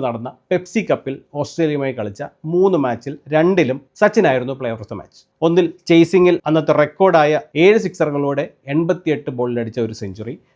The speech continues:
രണ്ട് ഓസ്ട്രേലിയ ചേസ് ചെയ്യുമ്പോൾ അവരുടെ നടുവൊടിച്ച അഞ്ച് വിക്കറ്റ് പ്രകടനം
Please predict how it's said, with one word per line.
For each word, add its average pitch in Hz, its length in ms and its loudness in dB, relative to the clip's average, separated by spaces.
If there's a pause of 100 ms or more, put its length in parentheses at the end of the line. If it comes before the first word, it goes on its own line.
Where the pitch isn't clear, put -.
(120)
രണ്ട് 139 240 0 (260)
ഓസ്ട്രേലിയ 151 380 0 (140)
ചേസ് 165 280 0
ചെയ്യുമ്പോൾ 135 340 -4 (180)
അവരുടെ 131 240 -4 (120)
നടുവൊടിച്ച 135 500 -2 (420)
അഞ്ച് 165 260 0
വിക്കറ്റ് 120 280 -8
പ്രകടനം 107 380 -8